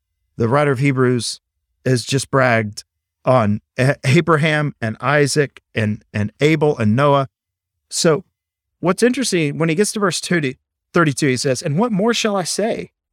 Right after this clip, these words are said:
For time would fail me to tell of Gideon, Barak, Samson,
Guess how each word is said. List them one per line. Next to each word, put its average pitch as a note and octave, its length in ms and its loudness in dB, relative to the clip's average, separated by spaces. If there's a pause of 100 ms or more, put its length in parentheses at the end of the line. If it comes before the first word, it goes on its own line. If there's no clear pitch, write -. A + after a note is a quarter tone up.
(140)
For C3 140 -4
time F#3 480 0
would D3 160 -4 (300)
fail A3 320 2
me G#2+ 440 0 (480)
to A#2+ 120 -2
tell C#3+ 560 0
of G#2+ 260 -2
Gideon, D#3+ 580 0 (600)
Barak, B2 840 -2 (600)
Samson, C#3 1200 -2